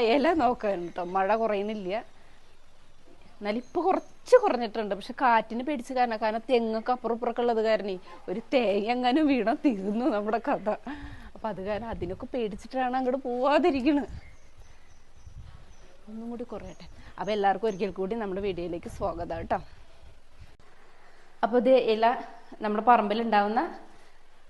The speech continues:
എൻ്റെ അടുത്തുള്ള ഇല ഞാൻ പൊടിച്ച് വെച്ചിട്ടുണ്ട് കേട്ടോ. അപ്പോൾ ചേമ്പിൻ്റെ ഇല ഞാൻ തളിര് ഇല എടുക്കാമെന്ന് വിചാരിച്ചത്. അപ്പോൾ ഞാൻ ആ പോവാന്ന് വെച്ചപ്പോൾ ദേ നല്ല മഴയും കാറ്റൊക്കെ, അപ്പോൾ ഞാൻ പോയില്ല. അപ്പോൾ ഞാനുള്ളത് കൊണ്ട് എടുക്കാമെന്ന് വെച്ചു. അപ്പോൾ ദേ നമ്മുടെ ചേമ്പിൻ്റെ ഇലയുണ്ട്, ദേ മത്തൻ്റെ ഇലയുണ്ട്, കുമ്പളനുണ്ട്, പയറ്,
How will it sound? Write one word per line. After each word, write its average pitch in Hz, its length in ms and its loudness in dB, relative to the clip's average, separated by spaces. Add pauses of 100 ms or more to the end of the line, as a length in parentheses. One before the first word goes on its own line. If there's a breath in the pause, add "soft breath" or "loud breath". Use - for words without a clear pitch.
എൻ്റെ 220 160 0
അടുത്തുള്ള 339 380 6 (120)
ഇല 240 100 8 (140)
ഞാൻ 214 140 4
പൊടിച്ച് 208 240 -4
വെച്ചിട്ടുണ്ട് 185 340 -4
കേട്ടോ. 180 240 0
അപ്പോൾ 190 200 -2
ചേമ്പിൻ്റെ 196 500 4
ഇല 220 180 4
ഞാൻ 226 120 6 (100)
തളിര് 247 380 8
ഇല 240 160 8
എടുക്കാമെന്ന് 208 400 4
വിചാരിച്ചത്. 190 460 2 (120)
അപ്പോൾ 180 220 -4
ഞാൻ 185 160 0
ആ - 20 -2 (100)
പോവാന്ന് 202 380 0
വെച്ചപ്പോൾ 220 340 -2
ദേ 202 80 0 (100)
നല്ല 175 180 -4 (120)
മഴയും 202 280 0
കാറ്റൊക്കെ, 190 300 0
അപ്പോൾ 185 160 -8
ഞാൻ 180 160 -6
പോയില്ല. 233 340 0
അപ്പോൾ 214 180 0
ഞാനുള്ളത് 233 320 2
കൊണ്ട് 208 200 0
എടുക്കാമെന്ന് 175 360 0
വെച്ചു. 262 160 -4 (280 loud breath)
അപ്പോൾ 185 180 -2
ദേ 190 140 0
നമ്മുടെ 180 260 -2
ചേമ്പിൻ്റെ 190 420 -2
ഇലയുണ്ട്, 190 360 -2 (460 loud breath)
ദേ 180 100 -2 (120)
മത്തൻ്റെ 214 520 2
ഇലയുണ്ട്, 190 340 0 (180)
കുമ്പളനുണ്ട്, 202 640 -2 (560 loud breath)
പയറ്, 202 400 0